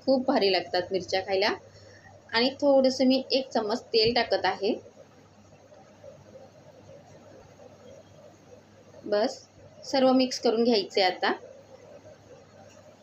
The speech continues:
बघा अशा पद्धतीने हे सर्व मिक्स करून घेतले.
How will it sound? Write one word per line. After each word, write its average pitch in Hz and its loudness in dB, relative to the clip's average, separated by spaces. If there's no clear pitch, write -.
बघा 220 0
अशा 247 0
पद्धतीने 240 0
हे 240 2
सर्व 233 2
मिक्स 247 0
करून 233 0
घेतले. 233 2